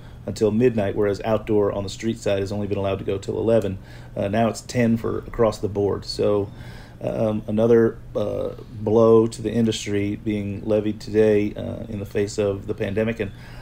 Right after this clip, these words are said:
you know, eh, eh, uh, everyone has their opinions, of course, and, and the sides that they fall on, and I've made it pretty clear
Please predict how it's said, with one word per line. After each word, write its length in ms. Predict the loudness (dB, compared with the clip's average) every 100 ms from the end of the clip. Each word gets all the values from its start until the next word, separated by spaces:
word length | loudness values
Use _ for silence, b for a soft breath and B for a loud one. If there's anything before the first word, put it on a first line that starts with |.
| B
you 100 | -2
know, 220 | 0 0 -2 -14 -16 -18 -18 -20 -18 -14
eh, 120 | -14 -14 -14
eh, 120 | -12 -14 -16 -14 -10
uh, 80 | -8 0
everyone 280 | 4 4 4
has 180 | 2
their 120 | 2 0
opinions, 480 | 0 0 2 2
of 120 | -2 0
course, 320 | 2 2 0
and, 240 | -6 -6
and 120 | -8 -8
the 40 |
sides 340 | 0 2 2
that 120 | -4 -8
they 80 |
fall 300 | -4 0 0
on, 160 | 0 -2
and 320 | -6 -8 -8 -10 -10
I've 180 | -8 -4
made 100 | -4
it 100 | -4
pretty 200 | -2 -2
clear 380 | 0 0 0